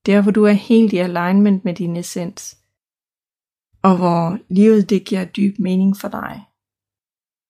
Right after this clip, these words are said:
Så den største opgave ved at skabe masser af abundance i dit liv, består faktisk i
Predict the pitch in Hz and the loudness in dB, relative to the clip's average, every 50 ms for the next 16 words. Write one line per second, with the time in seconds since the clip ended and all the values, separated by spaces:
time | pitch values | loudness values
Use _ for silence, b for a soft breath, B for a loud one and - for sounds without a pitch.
0 | _ _ _ _ _ _ _ _ _ _ _ _ _ _ - - - 214 208 214 | _ _ _ _ _ _ _ _ _ _ _ _ _ _ -8 0 2 4 4 4
1 | 202 - - - 220 226 247 240 - 277 - - - - 190 196 - - 208 190 | 2 2 0 0 0 0 0 0 -2 -4 -4 -2 -2 -2 -4 -4 -4 -6 -4 -4
2 | 185 190 208 202 202 202 - - 196 196 190 - 196 185 190 196 202 202 - 220 | -2 -2 -2 -4 -4 -6 -8 -8 -8 -8 -8 -8 -4 -2 2 2 2 2 2 -2
3 | 196 180 180 175 _ - 170 175 185 185 208 208 196 - - 170 - - - 135 | -2 -2 -2 -6 _ -4 -4 -2 0 0 0 0 0 0 -4 -10 -10 -8 -10 -10
4 | - - - - - - _ _ _ _ _ _ _ _ _ _ _ _ _ _ | -10 -10 -14 -14 -14 -14 _ _ _ _ _ _ _ _ _ _ _ _ _ _
5 | - 208 196 - - 214 202 202 208 202 - - 170 185 190 - - 214 202 - | -2 0 0 0 2 2 4 4 2 0 -2 -6 -6 -6 -6 -6 -8 -8 -8 -8
6 | - 185 175 180 196 - _ | -8 -8 -6 -6 -8 -10 _